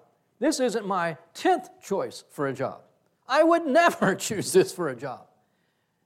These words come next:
But this is what God has called me to." And they answered the call. I find that impressive.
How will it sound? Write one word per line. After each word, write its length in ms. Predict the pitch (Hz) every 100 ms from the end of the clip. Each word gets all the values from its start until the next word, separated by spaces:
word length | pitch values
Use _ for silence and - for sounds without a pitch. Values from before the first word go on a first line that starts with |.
| -
But 220 | 156 165
this 240 | 208 233
is 160 | 180 139
what 380 | 151 143 - 151
God 260 | 139 120
has 80 | 123
called 340 | - 202 107 104
me 80 | 92
to." 80 | - _ _ _ _ _ _ _ _ _ _ _ _
And 180 | 139 143
they 140 | 139 139
answered 360 | 151 143 151
the 80 | 135
call. 300 | - 104 _ _ _ _ _ _ _ _ _ _ _ _ _ _
I 120 | 127
find 320 | 139 151 139 131
that 140 | 123
impressive. 440 | 107 104 82 -